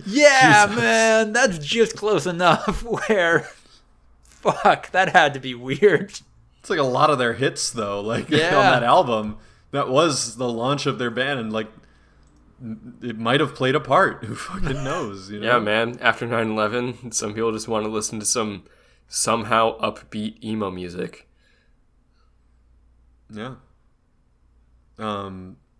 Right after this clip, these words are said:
Speaker 2: yeah, also the guitar guy is also forty-one now. Um, he was in Sum forty-one until May two thousand six, where he quit, and then started a bunch of bands and other random shit,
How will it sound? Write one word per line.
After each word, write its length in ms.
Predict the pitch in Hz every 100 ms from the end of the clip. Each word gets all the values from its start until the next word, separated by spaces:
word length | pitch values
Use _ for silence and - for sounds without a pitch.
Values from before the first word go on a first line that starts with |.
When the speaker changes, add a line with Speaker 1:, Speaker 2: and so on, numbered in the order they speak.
| _
Speaker 2:
yeah, 140 | 110 107
also 260 | 101 101 110
the 80 |
guitar 400 | 104 104 110 113
guy 400 | 110 110 113 110 110
is 200 | 110 107
also 260 | 123 147 127
forty-one 580 | - 113 107 104 101
now. 420 | 101 101 101 101 - _ _ _ _ -
Um, 840 | 110 107 104 101 101 98 98 98 95 _ _ _ - _ _ _ _ _ _ _
he 340 | 120 117 113
was 220 | 107 123
in 100 | 131
Sum 180 | 123 127
forty-one 420 | 123 123 113 110
until 240 | 110 107 117
May 180 | 110 120
two 140 | 135
thousand 300 | 131 120 117
six, 680 | - - 107 104 - - - -
where 120 | 107
he 60 | 104
quit, 420 | - 127 107 110 - _ _ _ _
and 140 | 117 113
then 140 | 110
started 480 | 107 123 113 110 107 -
a 100 | 110
bunch 240 | 107 117 123
of 80 |
bands 420 | 110 107 107 110 104
and 100 | 101
other 280 | 104 107
random 280 | 101 104 104
shit, 400 | 104 - 107 101